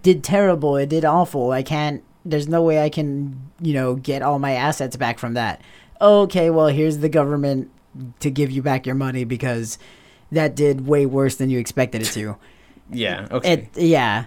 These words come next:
Speaker 1: And the, a lot of people say that that's what he was doing with those video game licenses. They were so easy to acquire, and some of these, like, he
Speaker 2: What, which ones
Speaker 1: sold
Speaker 2: did he
Speaker 1: it
Speaker 2: make?
Speaker 1: He did BloodRayne, he did
Speaker 2: Oh,
Speaker 1: Postal,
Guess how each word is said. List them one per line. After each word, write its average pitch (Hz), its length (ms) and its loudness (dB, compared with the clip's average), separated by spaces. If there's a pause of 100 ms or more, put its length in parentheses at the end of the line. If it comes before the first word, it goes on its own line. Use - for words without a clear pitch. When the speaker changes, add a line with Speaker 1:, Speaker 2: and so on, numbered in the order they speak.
(140)
Speaker 1:
And 170 340 2
the, 202 100 10
a 196 40 10
lot 202 180 10
of 208 100 8
people 175 220 0
say 190 160 -2
that 170 160 2
that's 170 300 6
what 147 340 2
he 170 160 2
was 160 180 2
doing 156 420 2
with 143 200 0
those 135 240 0
video 143 320 0
game 131 220 -2
licenses. 117 680 -4
They 131 120 -2
were 135 100 0
so 151 220 4
easy 156 180 2
to 151 80 2
acquire, 180 760 4
and 127 540 -2 (140)
some 160 260 0
of 156 80 0
these, 151 220 0 (400)
like, 160 340 0 (160)
he - 220 -10
Speaker 2:
What, 180 80 2
which 196 160 2
ones 143 100 0
Speaker 1:
sold 196 220 6
Speaker 2:
did - 40 2
he 208 60 8
Speaker 1:
it 127 40 2
Speaker 2:
make? 123 340 -2 (140)
Speaker 1:
He 185 240 0
did 165 220 4
BloodRayne, 233 800 2
he 185 220 2
did 165 240 0
Speaker 2:
Oh, - 40 -6
Speaker 1:
Postal, 214 600 2